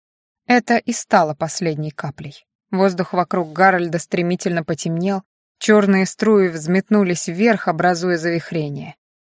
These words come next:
Маг медленно развёл ладони, и между ними засверкала молния. Выглядело эффектно. В иной бы ситуации я бы обязательно полюбовалась.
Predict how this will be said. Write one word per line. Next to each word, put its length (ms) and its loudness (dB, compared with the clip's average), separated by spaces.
Маг 320 2
медленно 580 4
развёл 460 2
ладони, 760 2
и 100 -2
между 340 4
ними 260 6
засверкала 680 0
молния. 560 -6
Выглядело 600 4
эффектно. 580 -4
В 100 2
иной 160 6
бы 120 4
ситуации 560 0
я 220 4
бы 120 2
обязательно 600 0
полюбовалась. 800 -2